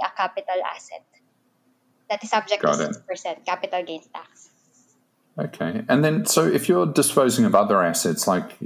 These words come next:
Speaker 2: like businesses, for example, is, is, is it basically you have, you have two tax frameworks for capital gains, is the fifteen percent and the six percent? So is it,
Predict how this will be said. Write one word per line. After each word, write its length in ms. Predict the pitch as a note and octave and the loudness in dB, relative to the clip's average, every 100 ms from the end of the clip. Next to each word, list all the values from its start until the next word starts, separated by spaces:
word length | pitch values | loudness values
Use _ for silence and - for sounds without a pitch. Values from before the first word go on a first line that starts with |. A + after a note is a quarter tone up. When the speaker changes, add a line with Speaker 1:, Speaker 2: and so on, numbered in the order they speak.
| - | -2
Speaker 2:
like 360 | E2+ - - - | -2 -2 -8 0
businesses, 580 | G2 F#2+ E2 E2+ D#2 | 0 2 0 0 0
for 180 | - - | -4 -2
example, 580 | D#2 - D#2+ - D#2 - - - - | 0 2 2 2 -2 -4 -16 -18 -2
is, 380 | G2+ - - - | 0 0 -2 -2
is, 560 | A2+ F#2+ - - - - _ _ - | 0 2 0 -4 -8 -18 _ _ 0
is 140 | A2+ | 2
it 100 | B2 | 4
basically 340 | A#2+ A#2+ - | 4 2 4
you 200 | G#2 G2+ | 4 4
have, 300 | F#2 F#2+ E2 - | 4 0 -2 -4
you 180 | F#2+ F2+ | -2 0
have 180 | F2+ - | -2 0
two 340 | G#2 F#2 E2+ | 2 4 2
tax 340 | - - - | -2 -4 -4
frameworks 640 | - F2+ F2 E2 E2 - - | 0 0 2 0 0 -4 -6
for 460 | - E2+ D#2+ D#2+ D#2+ | 0 2 2 0 -4
capital 300 | - - - | -4 -4 -2
gains, 340 | D#2+ D#2+ D2+ - | -2 0 0 0
is 200 | D#2 - | -2 -2
the 100 | F#2 | -4
fifteen 420 | - F#2+ - D#2 | -2 -4 -2 -2
percent 320 | D2+ E2+ E2 | -2 -2 -2
and 220 | - E2 D#2+ | -2 -2 0
the 320 | E2 E2 D#2+ | 0 0 -2
six 320 | - - - | -2 -4 -4
percent? 480 | - - F#2+ D3 - _ _ _ - - | -6 -2 -2 -2 -8 _ _ _ -20 -10
So 520 | - F2 F2 F2 F2 - | 0 2 4 2 0 -2
is 140 | F2+ F2+ | -2 -2
it, 160 | - | -2